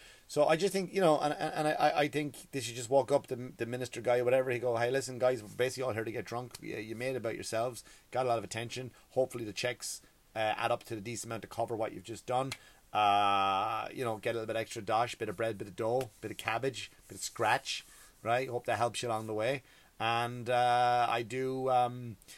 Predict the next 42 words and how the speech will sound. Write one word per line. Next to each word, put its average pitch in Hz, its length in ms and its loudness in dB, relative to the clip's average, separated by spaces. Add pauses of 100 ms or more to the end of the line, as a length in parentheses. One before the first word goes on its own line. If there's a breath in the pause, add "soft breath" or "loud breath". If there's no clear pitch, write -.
(180 loud breath)
you 117 100 -6
know, 117 220 -2
and, 131 180 -6
and 127 160 -8
you 131 60 -6
should 117 240 -6
say 127 200 4
that 127 280 4
and 120 120 -4
then 127 120 -4
go, 127 240 0 (180 loud breath)
"Hey, 135 160 4
listen, 139 320 -2 (180 loud breath)
let's 127 260 0
hope 135 280 0
that 139 80 -4
you're 135 300 0
not 131 220 -2
in 131 160 -8
the 123 80 -4
sixty-seven 127 680 -6
percent 123 420 -4
of 113 160 -6
marriages 120 460 -2
that 113 100 -14
fail 139 340 -4
in 131 160 -6
this 131 160 0
country. 123 480 -6 (220 loud breath)
Listen, 147 300 0
lads, 117 240 4
let's 131 220 0
get 143 220 2
drunk. 143 340 -2
Keep 113 240 -10
it - 40 -8
going 151 240 0
for - 120 -8
the 87 60 -8
bride 101 320 -2
and 135 120 -10
groom." 98 300 -6